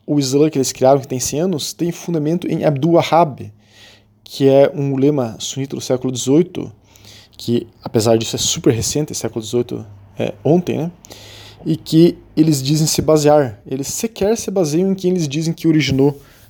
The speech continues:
a, o modo que eles pensam. Eles fazem, falam tudo diferente do que o próprio Abdul Wahhab, que dizem ser o pai do wahhabismo, que é muito semelhante, quase idêntico ao salafismo.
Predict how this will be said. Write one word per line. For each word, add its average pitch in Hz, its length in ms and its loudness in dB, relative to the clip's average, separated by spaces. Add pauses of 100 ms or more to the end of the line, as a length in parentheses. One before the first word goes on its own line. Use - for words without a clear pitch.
a, 131 240 2
o 127 80 -2
modo 123 220 4
que 127 100 -8
eles 127 140 -4
pensam. 113 460 -4 (920)
Eles 143 200 0
fazem, 151 320 4
falam 151 320 0
tudo 185 220 -4
diferente 170 560 2
do 147 80 -6
que - 120 -8
o - 20 -10
próprio 214 260 2
Abdul 190 280 -2
Wahhab, 175 640 0 (800)
que 151 240 0
dizem 151 320 0
ser 147 160 2
o 139 60 6
pai 151 340 4
do 123 120 -2
wahhabismo, 113 640 -4 (400)
que - 120 -2
é - 20 2
muito 139 200 -2
semelhante, 123 500 -2
quase 120 240 -4
idêntico 123 400 -4
ao 117 100 -2
salafismo. 113 720 -4